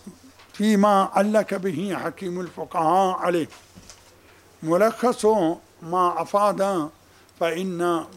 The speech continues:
فإنه، فإن ما أفاد رضوان الله تعالى عليه هذا قسمان من كلامه الشريف. فعلا كلامنا في القسم الأول، أفاد في القسم الأول من كلامهم أنه أفتى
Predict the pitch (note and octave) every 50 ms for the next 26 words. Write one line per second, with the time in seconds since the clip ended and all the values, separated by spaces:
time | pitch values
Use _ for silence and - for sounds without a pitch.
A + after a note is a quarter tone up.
0 | D#3 D3 - - - - F#3+ F#3+ G3 F#3 E3+ E3 E3+ G3 A3+ A3+ F#3+ E3 E3 E3+
1 | E3 E3 D#3+ E3 E3 E3 E3 E3 D#3+ E3 E3 D#3+ D#3+ D3+ D3+ - - F#3 F3 F3
2 | D#3 D#3+ D3+ D3+ D#3 D3+ D#3+ D#3 D#3 D#3 D#3 D#3 - - D#3+ D#3+ D#3+ D#3 D3+ F3+
3 | G#3+ G#3+ E3+ F3 G3 G#3 F#3 - - - - - _ _ - D#3+ E3+ F#3 G3+ G3+
4 | G3 - A3 G3 - - G3+ A#3+ A#3 A3+ G3 F3+ F3 E3+ D#3+ D3+ - - E3 E3
5 | E3 D#3+ D#3+ D3+ C3+ C3+ - - E3 D#3 D#3 C#3+ - - - - - _ - -
6 | - - _ - G3+ A3+ C4 C4 A3 F3 D#3+ D#3+ D3+ - - F3 F3+ G3 G#3+ G#3+
7 | G3 G3+ G#3 G#3+ F#3+ F3+ F#3+ F#3 E3 - - _ _ _ _ _ - F#3+ F#3 F3
8 | D#3 - - G#3+ - - G3+ G#3 G3+ F#3+ F#3 E3 - G#3+ G#3+ F#3+ C#3+ A#2+ - -
9 | - _ _ _ _ _ _ _ _ _ _ _ _ _ _ _ _ _ _ _
10 | _ _ _ _ _ - E3 C#3+ - F#3+ G#3 A#3 B3 G#3+ A3+ A3 E3+ G#3 A3 G#3+
11 | - A3+ G#3 - - G3+ G#3 G3+ G3+ G3 G3 G3+ G#3 G3+ G3 F#3 F#3+ F#3 F3+ -
12 | - E3+ F3+ G3 F#3+ F3+ F#3+ G3+ F3+ D3 C3+ D3+ D#3+ D3+ - _ _ _ _ _
13 | _ - E3 D#3+ E3 D3+ D#3+ F#3 F#3 F3+ - - A3+ - - - - G#3 G3 F3+
14 | D3 C3+